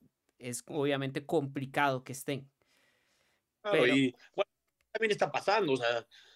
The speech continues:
Speaker 2: con el Chicharito sí tiene más presencia,
Speaker 1: Eh,
Speaker 2: pero James yo no
Speaker 1: eh.
Speaker 2: para nada, y lo, y lo que hicieron es aliarlo con alguien.
Speaker 1: Con Pericángel, y entonces yo creo que ahí fue donde sí lograron como asegurarse de que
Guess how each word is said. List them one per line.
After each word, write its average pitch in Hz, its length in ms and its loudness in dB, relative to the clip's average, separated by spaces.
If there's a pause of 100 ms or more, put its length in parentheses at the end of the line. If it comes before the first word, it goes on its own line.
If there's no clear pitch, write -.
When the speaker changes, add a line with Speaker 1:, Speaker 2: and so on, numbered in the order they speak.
(580)
Speaker 2:
con 139 120 0
el 135 60 -4
Chicharito 185 560 2 (240)
sí 151 180 -6
tiene 147 140 0
más 147 120 -2
presencia, 185 280 0
Speaker 1:
Eh, - 20 -6
Speaker 2:
pero 139 120 0
James 202 320 -2
yo 190 80 4
no 180 140 -10
Speaker 1:
eh. 143 180 -20 (120)
Speaker 2:
para 123 180 0
nada, 175 240 0
y 117 120 -10
lo, 120 200 -6
y 127 100 -8
lo 127 120 0
que 117 100 -8
hicieron 156 260 0
es 143 80 -6
aliarlo 135 380 0
con 135 160 -4
alguien. 147 300 -2
Speaker 1:
Con 143 420 0
Pericángel, 156 600 4
y 180 80 2
entonces 190 480 0 (140)
yo 185 180 -4
creo 208 160 0
que 214 100 -2
ahí 202 180 4
fue 196 260 2
donde 165 480 0
sí - 260 -6
lograron 170 600 0 (800)
como 156 460 -2
asegurarse 156 600 2
de 165 100 0
que 135 200 -8